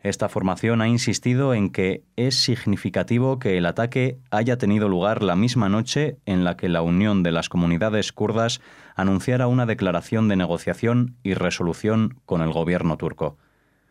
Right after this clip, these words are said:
En los funerales de las víctimas de este domingo en Gaziantep podían escucharse insultos a Erdogan.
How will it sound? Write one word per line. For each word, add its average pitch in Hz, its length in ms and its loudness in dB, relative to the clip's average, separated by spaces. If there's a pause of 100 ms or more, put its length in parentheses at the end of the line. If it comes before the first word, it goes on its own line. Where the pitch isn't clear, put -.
(200)
En 98 120 0
los 95 140 -2
funerales 98 460 0
de 98 100 2
las 90 160 0
víctimas 92 440 -2
de 92 120 0
este 90 200 -4
domingo 92 520 0 (260)
en 92 180 0
Gaziantep 90 640 -2 (300)
podían 123 380 0
escucharse 120 560 -2
insultos 98 640 0
a 87 60 2
Erdogan. 78 480 -4